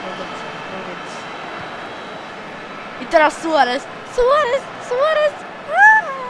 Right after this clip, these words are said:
Aj! I Suarez wypuszczony i nie strzela bramki. Chociaż zrobił rajdzik przez całą pół boiska. Us-, niech to się ustawi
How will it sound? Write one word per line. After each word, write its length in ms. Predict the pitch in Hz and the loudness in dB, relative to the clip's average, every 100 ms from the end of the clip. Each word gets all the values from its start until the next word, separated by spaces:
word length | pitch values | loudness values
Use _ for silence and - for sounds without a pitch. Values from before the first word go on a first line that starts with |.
| 494 480 453 427 | -8 -8 -8 -6
Aj! 80 | 392 359 339 320 - - | -4 -6 -6 -10 -12 -10
I 80 | 302 | -8
Suarez 460 | - 294 269 262 254 | -4 4 4 4 -4
wypuszczony 760 | 233 247 - 240 - 240 233 226 208 | -6 -10 -10 -10 -6 -6 -6 -8 -8
i 140 | 196 | -8
nie 60 | 208 | -10
strzela 240 | 190 185 185 185 | -8 -8 -8 -8
bramki. 360 | 220 - - 233 - - - - | -8 -8 -12 -12 -12 -14 -14 -14
Chociaż 240 | - 190 | -10 -10
zrobił 400 | 208 220 196 185 | -8 -8 -8 -4
rajdzik 360 | 214 233 220 - | -2 -2 -6 -14
przez 240 | - 190 - | -14 -14 -10
całą 160 | 190 190 180 - - - | -8 -8 -10 -14 -16 -16
pół 340 | - 196 185 185 | -14 -14 -12 -12
boiska. 320 | 185 - 147 151 - - - - - - - - - - - - - - - - 208 | -12 -14 -14 -12 -14 -14 -14 -14 -16 -16 -16 -16 -16 -16 -16 -16 -16 -16 -16 -14 -12
Us-, 340 | 208 - 214 | -12 -12 -10
niech 240 | 240 269 - | -8 -8 -6
to 220 | 302 320 | -4 -4
się 180 | - 247 | -6 -10
ustawi 500 | 277 - 302 285 | -12 -10 -10 -8